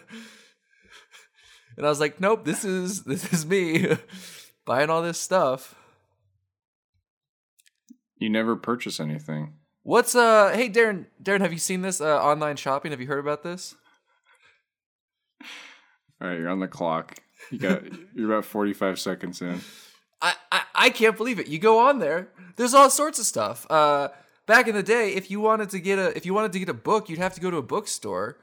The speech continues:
Speaker 1: Nowadays, kids don't even know what a bookstore is. They say, "Uh, you mean the library?" 'Cause have you, have you noticed this? Kids love the library. Kids are always going to the library.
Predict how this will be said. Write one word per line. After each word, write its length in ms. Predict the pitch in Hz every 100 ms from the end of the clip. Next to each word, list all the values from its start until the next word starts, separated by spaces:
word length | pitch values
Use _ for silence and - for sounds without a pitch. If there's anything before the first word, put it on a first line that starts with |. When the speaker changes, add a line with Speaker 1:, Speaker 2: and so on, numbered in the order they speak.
| _ _ _
Speaker 1:
Nowadays, 480 | 170 302 226 175 202
kids 220 | 254 220
don't 140 | 233 233
even 180 | 226
know 120 | 208 226
what 120 | 208
a 60 |
bookstore 760 | 180 - 254 - - 240 240 240
is. 560 | 339 285 101 - - - _ _ _ _ _ _ _ _ _
They 120 | 196
say, 420 | 196 208 185 147 135
"Uh, 760 | 156 143 131 123 123 117 107 -
you 200 | 135 160
mean 160 | 160 156
the 80 | 110
library?" 800 | 110 117 160 220 254 277 349 349 _ _ _ _ _ _ -
'Cause 100 | 180
have 140 | 208
you, 60 | 247
have 100 | 214
you 140 | 277 311
noticed 340 | 339 339 -
this? 240 | 233 294
Kids 460 | - - 294 311 196
love 300 | 151 180 180
the 80 | 170
library. 720 | 131 131 110 64 69 - -
Kids 220 | - 247 302
are 80 |
always 300 | 175 190 185
going 220 | 185 170 160
to 80 |
the 120 | 156 123
library. 680 | 120 127 98 92 95 113